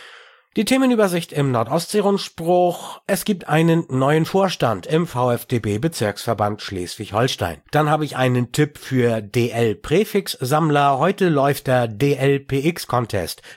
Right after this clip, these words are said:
des V F D B auf achtzig und vierzig Meter. Das Infoportal Southgate produziert ab sofort ein Amateurfunkmagazin im Radio auf Kurzwelle. Dann wird es eine U-S-Lizenzprüfung auf dem Funktag Kassel am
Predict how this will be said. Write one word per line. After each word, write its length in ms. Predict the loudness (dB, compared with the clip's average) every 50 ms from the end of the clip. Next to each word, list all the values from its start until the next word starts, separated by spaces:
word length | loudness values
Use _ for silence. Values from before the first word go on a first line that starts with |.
| -8 -6
des 160 | -6 -4 -4
V 180 | -2 -2 0
F 140 | 0 -2 -4
D 180 | -4 -2 -2 0
B 280 | 0 0 0 0 -2
auf 240 | -2 -4 -6 -4 -4
achtzig 400 | -8 -8 -8 -8 -10 -10 -10 -8
und 120 | -10 -10 -8
vierzig 400 | -8 -10 -10 -10 -12 -12 -8 -4
Meter. 440 | -2 -2 0 2 2 0 0 -4 _ _ _ _ _ _ _ _ _ _ _ _ _ -20 -20 -20 -20 -20 -14 -8
Das 140 | -4 -4 -2
Infoportal 720 | 0 0 0 0 0 0 0 0 0 0 0 0 2 0 0
Southgate 840 | 0 0 0 2 2 0 0 -2 -2 0 0 0 0 -2 -4 -6 -4
produziert 560 | -2 0 2 2 0 0 0 0 0 0 0
ab 160 | -4 -10 -6
sofort 560 | -4 -4 -4 -2 0 0 2 2 0 -2 -2
ein 200 | -2 -2 -2 -2 -2
Amateurfunkmagazin 1200 | -2 -2 0 0 -2 0 0 -2 -2 -2 -4 -4 -4 -4 -4 -2 -4 -6 -6 -6 -6 -4 -4 -6 -6 -8 -14 -12 -6
im 180 | -2 0 0 0
Radio 540 | 0 -2 -2 -2 -4 -4 -4 -6 -6 -6 -6
auf 300 | -4 -4 -4 -6 -8 -6
Kurzwelle. 580 | -2 -2 -2 -2 -2 -4 -4 -4 -4 -6 -10 -14 _ _ _ _ _ _ -12
Dann 340 | -6 -2 0 0 2 2
wird 180 | 2 0 0 0
es 100 | 0 -2
eine 220 | 0 2 2 2
U-S-Lizenzprüfung 1400 | 0 0 -2 -2 -2 -2 -4 -4 -4 -6 -2 0 0 0 0 -2 -6 -10 -4 0 0 0 0 0 -2 -2 -2 0
auf 220 | 0 -2 -2 -2
dem 240 | -2 -2 -2 -2 -2
Funktag 840 | -2 0 0 0 0 -2 -8 -8 -4 0 0 0 0 -2 -6 -12 -8
Kassel 460 | -4 -4 -2 0 0 0 0 0 -2
am 220 | -2 -2 -2 -2